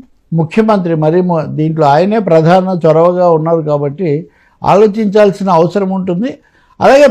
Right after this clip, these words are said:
ప్రజలకు కూడా పారదర్శకంగా ఏం జరుగుతుంది, ఇందులో ప్రభుత్వ పాత్ర వాళ్ళది ఎలా ఉంటుంది, వాళ్ళకి ఏ ఏ వివరాలు అందుతాయి, వాళ్ళ యొక్క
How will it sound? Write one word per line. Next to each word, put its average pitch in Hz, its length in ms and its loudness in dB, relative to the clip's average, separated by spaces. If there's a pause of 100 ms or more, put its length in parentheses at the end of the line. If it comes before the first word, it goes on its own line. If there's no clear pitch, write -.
ప్రజలకు 247 460 4
కూడా 269 120 6
పారదర్శకంగా 190 1200 2 (1300)
ఏం 208 140 6
జరుగుతుంది, 233 600 4 (500)
ఇందులో 214 220 4 (100)
ప్రభుత్వ 202 380 4 (120)
పాత్ర 220 280 2 (140)
వాళ్ళది 202 320 2
ఎలా 208 200 6 (120)
ఉంటుంది, 220 260 -2 (100)
వాళ్ళకి 220 300 4
ఏ 196 80 6 (100)
ఏ - 20 8 (100)
వివరాలు 220 440 6
అందుతాయి, 240 560 2 (520)
వాళ్ళ 208 240 4 (100)
యొక్క 226 160 2